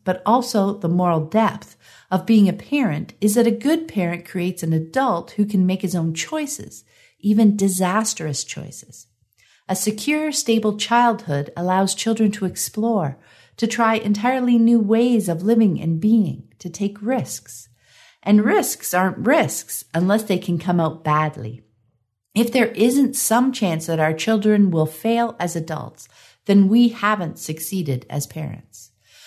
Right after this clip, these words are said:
But it's also true that being a good parent allows children to succeed in ways that we could never have predicted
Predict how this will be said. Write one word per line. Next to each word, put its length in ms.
But 120
it's 200
also 420
true 600
that 240
being 240
a 60
good 240
parent 400
allows 400
children 360
to 120
succeed 560
in 160
ways 340
that 200
we 180
could 240
never 420
have 180
predicted 580